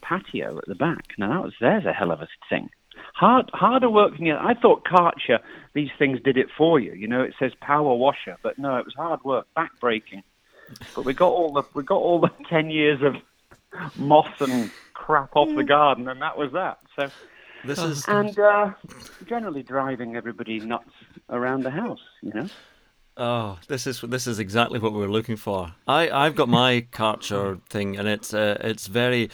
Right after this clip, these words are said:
Speaker 2: it's very satisfying
Speaker 1: Yeah.
Speaker 2: when you use it. When, uh, but you're right, it is a faff. It's a real fiddle to
Speaker 1: It is.
Speaker 2: use. But then
Speaker 1: Oh.
Speaker 2: when you do get that accumulated grime off, it's very satisfying.
Speaker 1: Oh.
Speaker 2: It's like painting a picture.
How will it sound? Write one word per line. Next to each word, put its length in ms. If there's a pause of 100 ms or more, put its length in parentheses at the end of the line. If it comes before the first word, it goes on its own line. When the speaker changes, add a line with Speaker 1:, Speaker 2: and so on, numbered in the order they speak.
(260)
Speaker 2:
it's 100
very 120
satisfying 680
Speaker 1:
Yeah. 20
Speaker 2:
when 160
you 60
use 340
it. 260
When, 220
uh, 80
but 260
you're 140
right, 180
it 60
is 120
a 40
faff. 640
It's 140
a 40
real 140
fiddle 360
to 120
Speaker 1:
It 80
is. 100
Speaker 2:
use. 260 (440)
But 220
then 160
Speaker 1:
Oh. 20
Speaker 2:
when 160
you 80
do 240
get 220
that 120
accumulated 680
grime 500
off, 460 (240)
it's 80
very 320
satisfying. 460
Speaker 1:
Oh. 20
Speaker 2:
It's 80
like 160
painting 320
a 40
picture. 520